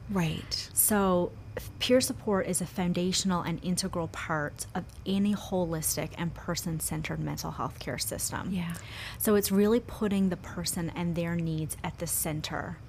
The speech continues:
Speaker 2: And we are the experts in our own mental health. We know on a day-to-day what we need in that moment.
Speaker 1: Yeah.
Speaker 2: It's having that advocacy piece and having that self-determination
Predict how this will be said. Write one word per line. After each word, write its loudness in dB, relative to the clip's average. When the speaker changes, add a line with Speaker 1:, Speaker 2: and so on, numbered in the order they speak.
Speaker 2:
And 4
we 6
are 2
the -2
experts -2
in -2
our 0
own -4
mental -4
health. -8
We 2
know 2
on -2
a -2
day-to-day -4
what 2
we 4
need 2
in 2
that 0
moment. -2
Speaker 1:
Yeah. -2
Speaker 2:
It's 2
having 0
that 0
advocacy 0
piece -4
and -2
having -2
that -2
self-determination 0